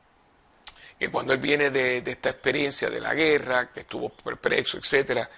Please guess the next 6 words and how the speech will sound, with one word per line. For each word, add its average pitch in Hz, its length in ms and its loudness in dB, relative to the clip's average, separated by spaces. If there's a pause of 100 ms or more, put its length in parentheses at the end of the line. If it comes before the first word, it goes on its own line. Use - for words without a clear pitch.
(580)
él, 175 380 6 (120)
eh, 123 400 2 (460)
comienza 151 760 0 (680)
una 151 180 0
introspección, - 1000 -6
un 139 300 -8